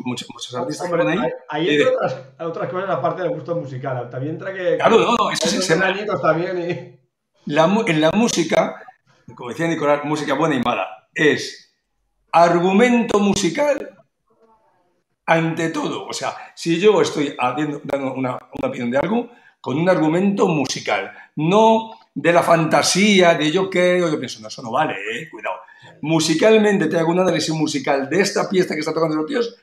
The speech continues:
Speaker 1: y eso es ruido, o es, o eso es, eh, está, eh, mal producido, o está mal ejecutado, o lo que sea, o sea, porque enten-, gracias,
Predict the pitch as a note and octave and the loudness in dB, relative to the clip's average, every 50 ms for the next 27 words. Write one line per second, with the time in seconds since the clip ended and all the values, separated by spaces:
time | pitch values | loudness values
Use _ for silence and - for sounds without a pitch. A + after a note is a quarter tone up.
0 | _ _ - E3+ G3+ G#3 - D#3+ G3 A#3+ G#3+ - - - - D#3 C#3 C#3+ D3+ E3 | _ _ 0 2 4 4 6 6 6 6 6 4 2 -2 -4 -4 -4 -2 2 2
1 | D#3+ C3+ - - - - - _ _ _ _ _ _ _ - B2 C3+ D#3 G3+ - | 2 2 2 -2 -6 -10 -16 _ _ _ _ _ _ _ -6 0 2 2 2 0
2 | - - - - B2+ B2+ B2+ B2+ E3+ F#3+ F#3+ - - - - - - _ - C#3+ | -2 -6 -8 -6 -4 -4 -2 -2 0 -2 -2 -2 -4 -8 -14 -20 -16 _ 0 2
3 | C#3+ C#3 C3+ C3 B2+ B2 C3 C3 - - _ _ _ _ _ _ - A#2+ - - | 4 4 4 4 2 0 -2 -6 -12 -18 _ _ _ _ _ _ -10 -6 0 4
4 | E3+ E3+ - A3+ - - - - - - _ - C#3+ C#3 C3+ C3+ C3 C3 B2+ B2+ | 4 4 4 2 0 -6 -10 -14 -18 -12 _ -2 0 0 2 2 2 2 0 0
5 | B2+ B2 B2 B2 - - C#3 B2+ B2 B2+ B2+ C3 C3+ C3 C#3 F3+ F3+ D#3+ F3 D3 | 0 -2 -4 -4 -8 -10 -8 -6 -4 -4 -2 -2 0 0 2 2 0 0 0 -2
6 | C#3 B2 - - - G2+ G2 - - _ _ _ - C#3 D3 C#3+ - - - F3+ | -4 -4 -6 -8 -12 -12 -12 -14 -16 _ _ _ 0 2 4 4 2 2 2 4
7 | F3+ F#3+ - F#3 F3+ F#3+ G3+ F3+ C#3+ D3+ A#2+ A#2+ A#2 A2 G2 - - A2+ A2 G#2+ | 4 4 4 4 4 4 4 2 0 -2 -4 -6 -6 -8 -10 -8 -6 -6 -6 -6
8 | G#2+ G#2 - - - D#3 - - - A2+ - C3+ B2 A2+ G#2+ G2+ A2 G2+ - _ | -6 -8 -10 -6 -4 -2 -2 0 -2 -4 -6 -8 -10 -14 -14 -14 -16 -16 -16 _
9 | _ B2 B2 A2+ A#2 A2 B2+ D3 - C3 - A#2 B2 C3+ C#3+ D3 C#3 - | _ -14 -8 -6 -6 -6 -6 -6 -8 -6 -6 -6 -4 -4 -4 -4 -6 -8